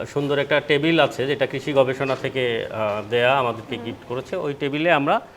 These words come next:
Speaker 1: ওটা আঠা ঝরানোর জন্য আধা ঘন্টা থেকে এক ঘন্টা রেখে দিতে হয়। তখন আমের যে আঠাগুলো থাকে, ল্যাটেক্স, ওটা ঝরে যায়। ঝরে গেলে কি হয়, আঠাটা আমের গায়ে লেগে যায় না,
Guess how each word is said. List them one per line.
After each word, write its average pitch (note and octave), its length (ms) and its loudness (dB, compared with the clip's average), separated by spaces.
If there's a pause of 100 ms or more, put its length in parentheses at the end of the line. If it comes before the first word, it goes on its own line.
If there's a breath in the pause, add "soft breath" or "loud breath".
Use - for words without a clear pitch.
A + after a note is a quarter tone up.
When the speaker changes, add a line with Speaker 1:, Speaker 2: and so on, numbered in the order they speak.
(320 loud breath)
Speaker 1:
ওটা C3+ 180 4
আঠা C3+ 220 6
ঝরানোর D3+ 400 0
জন্য F3 200 0
আধা D3 200 4
ঘন্টা C#3+ 200 -2
থেকে D#3+ 180 -8
এক C#3 160 0
ঘন্টা D3 380 -4 (280)
রেখে B2+ 240 0
দিতে G2 220 -10
হয়। G#2+ 120 -16 (400 soft breath)
তখন F3 280 -2
আমের D3 320 2
যে D3 180 4
আঠাগুলো C#3 460 0
থাকে, D3 220 -8
ল্যাটেক্স, C#3+ 480 -2
ওটা C3 180 -2
ঝরে C3+ 280 0
যায়। F#3 200 0 (120)
ঝরে C3+ 200 -4
গেলে D3 200 -6
কি E3 160 -10
হয়, G#3 140 -4 (320 soft breath)
আঠাটা D3 380 4
আমের D3 180 2
গায়ে C3+ 220 8
লেগে B2+ 260 4
যায় F#2+ 140 -6
না, E2+ 100 -12